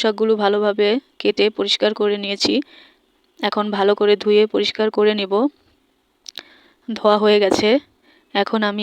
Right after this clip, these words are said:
এখানে পরিমাণ মতো পেঁয়াজ কুচি, রসুন কুচি, কিছু পরিমাণ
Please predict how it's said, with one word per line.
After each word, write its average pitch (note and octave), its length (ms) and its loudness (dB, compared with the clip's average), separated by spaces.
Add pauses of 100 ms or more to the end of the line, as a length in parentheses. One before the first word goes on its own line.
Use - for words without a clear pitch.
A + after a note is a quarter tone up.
এখানে G#3 240 -4
পরিমাণ G#3+ 360 0 (100)
মতো G#3 160 -6 (120)
পেঁয়াজ G3+ 280 2
কুচি, G#3+ 260 -4 (160)
রসুন G#3 320 -4
কুচি, A3+ 280 -2 (420)
কিছু A3+ 180 -2 (100)
পরিমাণ G#3+ 320 0